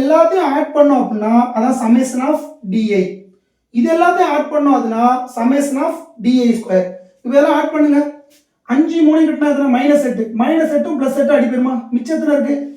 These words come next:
நாலு ரெண்டும் ஆறு இருக்கு. ஓகேவா? இப்ப இது எல்லாத்தையும் கூட்டுங்க. அறுபத்தி நாலோட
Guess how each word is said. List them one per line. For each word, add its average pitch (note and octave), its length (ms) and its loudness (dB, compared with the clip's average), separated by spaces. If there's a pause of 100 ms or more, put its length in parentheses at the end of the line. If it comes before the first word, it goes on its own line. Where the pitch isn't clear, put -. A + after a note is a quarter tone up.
(260)
நாலு C#4 300 2
ரெண்டும் E4 280 -2 (500)
ஆறு A#3 260 4
இருக்கு. F#3 300 -2 (480)
ஓகேவா? C#4 260 2 (460)
இப்ப C#4 160 -6
இது C#4+ 180 0
எல்லாத்தையும் D#4+ 340 2
கூட்டுங்க. D4 300 -4 (680)
அறுபத்தி C4+ 440 -4
நாலோட C4+ 300 0